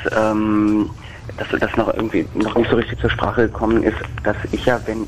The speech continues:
ich jetzt Informationen irgendwo eintrage, trotzdem, ähm, in dem, in der Initialveröffentlichung, sag ich mal, trotzdem noch der Herr dieser Informationen bin. Also ich kann meinetwegen alle meine,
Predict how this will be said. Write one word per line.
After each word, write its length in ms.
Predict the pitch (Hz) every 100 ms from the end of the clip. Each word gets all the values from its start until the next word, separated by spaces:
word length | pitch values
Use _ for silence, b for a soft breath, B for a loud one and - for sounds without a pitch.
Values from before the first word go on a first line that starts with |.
| -
ich 160 | 110
jetzt 180 | - -
Informationen 760 | - 104 - 95 - - 95 120
irgendwo 280 | 104 104 -
eintrage, 680 | - 101 95 107 110 101 B B B B
trotzdem, 600 | - 107 - - 110 110 - B B -
ähm, 280 | 104 104 104 101 - - -
in 160 | 110
dem, 260 | 107 104 104
in 120 | -
der 140 | 104 -
Initialveröffentlichung, 1400 | 107 - - 90 107 120 - 120 - - 104 101 - 98
sag 160 | 104 104
ich 100 | -
mal, 100 | 104
trotzdem 300 | 104 - 113
noch 140 | 104
der 120 | -
Herr 360 | 95 98 101 110 -
dieser 220 | 113 113
Informationen 720 | 98 113 107 104 - 95 110 104
bin. 200 | - - B B B 110
Also 300 | 107 107 101 B B -
ich 100 | -
kann 280 | - 110 107
meinetwegen 420 | - 110 107 104 -
alle 200 | 107 127
meine, 460 | 131 127 127 120